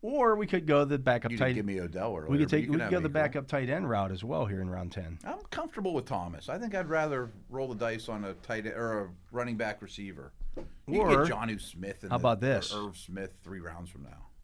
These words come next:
Speaker 1: What about a backup quarterback? Jalen Hurts is still sitting there.
Speaker 2: Who else is floating around?
Speaker 1: Trevor Lawrence, Matt Ryan, Kirk Cousins.
Speaker 2: Hurts stands out from that
Speaker 1: He
Speaker 2: crew.
Speaker 1: stands out in that group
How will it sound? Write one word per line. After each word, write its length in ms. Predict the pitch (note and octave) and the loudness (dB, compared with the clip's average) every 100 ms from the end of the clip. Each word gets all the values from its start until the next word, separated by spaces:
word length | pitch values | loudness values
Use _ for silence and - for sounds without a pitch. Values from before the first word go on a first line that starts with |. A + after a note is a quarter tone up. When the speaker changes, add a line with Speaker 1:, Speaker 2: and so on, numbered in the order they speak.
| - - - | -20 -20 -8
Speaker 1:
What 140 | A#2+ | -4
about 180 | A2 G#2+ | -2 -2
a 40 | |
backup 340 | G2 G#2 G2+ - | 0 -2 -2 -8
quarterback? 560 | A#2 C3+ G2+ - - - - - - - - | -6 -6 -6 -10 -16 -20 -20 -20 -20 -20 -16
Jalen 340 | - B2 A#2 F#2+ | -2 0 0 -2
Hurts 280 | A#2+ B2 F#2+ | -2 -4 -6
is 60 | |
still 160 | - F#2+ | -6 -6
sitting 320 | - A2+ G2+ | -6 -6 -8
there. 200 | C#2 C#2+ - - - - - - - - - - - | -10 -14 -20 -20 -20 -20 -20 -20 -20 -20 -20 -20 -6
Speaker 2:
Who 140 | B2+ | -2
else 300 | B2 G2+ - - | -2 -2 -10 -18
is 80 | G2+ | -18
floating 320 | - G2+ D#2 | -10 -8 -8
around? 240 | F2+ E2+ E2+ | -10 -10 -6
Speaker 1:
Trevor 240 | B2 A2 | -6 -4
Lawrence, 300 | A2+ B2 A#2 | -2 -2 -2
Matt 160 | A#2+ G#2+ | -4 -2
Ryan, 260 | A2 G#2+ G2+ | -2 -2 -2
Kirk 220 | G#2+ G2 | -6 -6
Cousins. 520 | A2+ G2+ D#2+ - - - - - - - - - - - - - - | -4 -4 -4 -12 -18 -20 -20 -20 -20 -20 -20 -20 -20 -20 -20 -20 -18
Speaker 2:
Hurts 260 | - B2 - | -6 -6 -6
stands 320 | - A2 F#2+ | -4 -4 -2
out 240 | G2+ F#2 - | -4 -6 -8
from 120 | F2 | -8
that 120 | E2 | -4
Speaker 1:
He 80 | A2+ | -2
Speaker 2:
crew. 80 | - | 0
Speaker 1:
stands 260 | B2+ A#2+ A#2 | 2 4 4
out 160 | A#2 | 4
in 60 | G2+ | 4
that 180 | G#2+ G2 | 0 0
group 240 | G#2 F#2+ | -2 -2